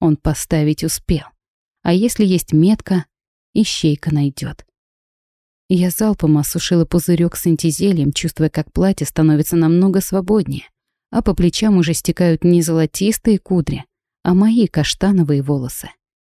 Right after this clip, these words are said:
Жжение на спине стало тоже намного меньше.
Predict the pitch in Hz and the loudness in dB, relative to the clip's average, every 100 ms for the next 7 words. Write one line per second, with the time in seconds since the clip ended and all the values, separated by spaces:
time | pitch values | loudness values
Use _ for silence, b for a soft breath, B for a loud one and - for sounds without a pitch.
0 | _ _ 190 160 233 220 185 175 165 - | _ _ -2 0 2 4 4 2 0 2
1 | 175 202 - 165 156 - 196 208 135 139 | 2 2 2 0 0 0 -2 0 0 0
2 | 139 139 143 147 143 - - | -2 -2 0 0 0 -6 -10